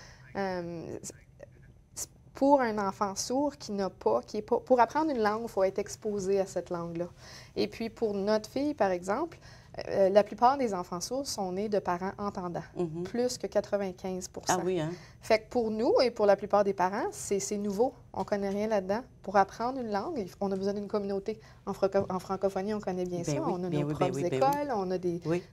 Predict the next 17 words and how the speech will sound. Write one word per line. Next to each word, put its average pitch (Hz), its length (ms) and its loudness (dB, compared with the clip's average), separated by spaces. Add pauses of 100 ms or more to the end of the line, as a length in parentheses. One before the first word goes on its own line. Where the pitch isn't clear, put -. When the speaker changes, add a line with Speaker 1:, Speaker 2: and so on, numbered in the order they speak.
Speaker 1:
activités 175 520 -8
en 233 120 -6
français. 220 400 -8 (320)
Même 220 200 -4
chose, 214 320 -6
pour 202 200 -4
apprendre 214 300 -2
la 214 80 0
langue 190 200 -2
des 185 120 -4
signes 202 200 -10
québécoise, 202 540 -4
t'as 190 80 -8
besoin 185 260 -4
d'une 180 160 -6
communauté. 185 520 -8 (440)
Speaker 2:
Oui. 143 240 -10